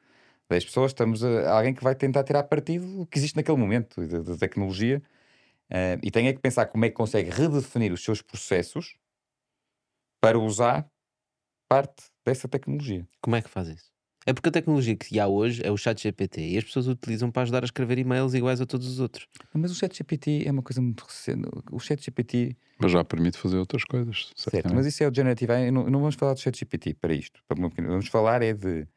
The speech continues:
Speaker 1: uma pequena empresa que
Speaker 2: Mas tem que
Speaker 1: vende
Speaker 2: ser ferramentas que as pequenas empresas tenham
Speaker 1: Tem,
Speaker 2: acesso,
Speaker 1: uma pequena
Speaker 2: percebes,
Speaker 1: ferramenta
Speaker 2: não é?
Speaker 1: pode usar já, em
Speaker 2: Não.
Speaker 1: algumas destas clouds que estávamos a falar, os modelos preditivos que, que, que estão lá embebidos e que são uma commodity hoje em dia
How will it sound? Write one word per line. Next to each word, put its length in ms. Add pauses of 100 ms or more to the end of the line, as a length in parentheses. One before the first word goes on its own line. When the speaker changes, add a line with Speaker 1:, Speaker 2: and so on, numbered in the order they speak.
(480)
Speaker 1:
uma 80
pequena 220
empresa 360
que 140
Speaker 2:
Mas 80
tem 100
que 80
Speaker 1:
vende 120
Speaker 2:
ser 40
ferramentas 460
que 100
as 120
pequenas 280
empresas 360
tenham 240
Speaker 1:
Tem, 20
Speaker 2:
acesso, 200
Speaker 1:
uma 140
pequena 20 (180)
Speaker 2:
percebes, 80
Speaker 1:
ferramenta 220
Speaker 2:
não 40
é? 20
Speaker 1:
pode 240
usar 360
já, 420
em 60
Speaker 2:
Não. 100
Speaker 1:
algumas 320
destas 320
clouds 280
que 80
estávamos 260
a 60
falar, 420
os 120
modelos 520 (100)
preditivos 500
que, 100 (360)
que, 80
que 80
estão 140
lá 100
embebidos 560 (720)
e 60
que 100
são 140
uma 160
commodity 540
hoje 180
em 40
dia 300